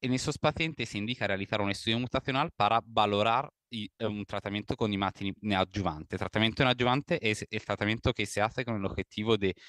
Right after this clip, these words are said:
reducir el volumen tumoral y facilitar la gir-, la cirugía. Aquí en la figura vemos, por ejemplo, uno de los casos en el que está indicado hacer resonancia, que son los gis de recto,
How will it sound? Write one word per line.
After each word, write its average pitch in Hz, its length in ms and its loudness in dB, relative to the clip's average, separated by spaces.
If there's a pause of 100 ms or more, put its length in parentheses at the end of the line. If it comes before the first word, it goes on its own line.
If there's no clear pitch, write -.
(260)
reducir 113 480 0
el 123 100 4
volumen 120 380 2
tumoral 113 320 -2
y 160 40 -6
facilitar 92 480 -6
la 90 160 -2
gir-, 87 320 -8
la 104 120 0
cirugía. 85 540 -6 (360)
Aquí 113 220 -2
en 123 60 4
la 127 80 2
figura 143 340 0
vemos, 101 360 2
por 98 160 0
ejemplo, 98 380 -2
uno 113 160 0
de 113 80 2
los 110 160 -2
casos 110 260 -4
en 95 120 -4
el 87 80 -8
que 98 120 -6
está - 160 -4
indicado 98 360 0
hacer 95 220 0
resonancia, 117 640 0
que 101 120 -10
son 104 140 -4
los 87 160 -4
gis - 260 -8
de 98 140 2
recto, 117 480 -2